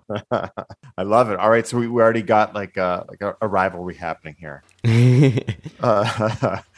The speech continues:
Speaker 1: <laughs> all right, with my second pick, I'm gonna go a little out of the box here. I'm gonna go, uh, wide receiver Boba Fett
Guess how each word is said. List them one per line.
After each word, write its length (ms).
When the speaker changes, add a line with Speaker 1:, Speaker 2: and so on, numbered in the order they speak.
Speaker 1:
<laughs> 320
all 100
right, 160
with 160
my 140
second 480
pick, 320
I'm 140
gonna 20
go 80
a 60
little 160
out 160
of 60
the 60
box 380
here. 160
I'm 100
gonna 140
go, 300
uh, 280
wide 300
receiver 500
Boba 340
Fett 460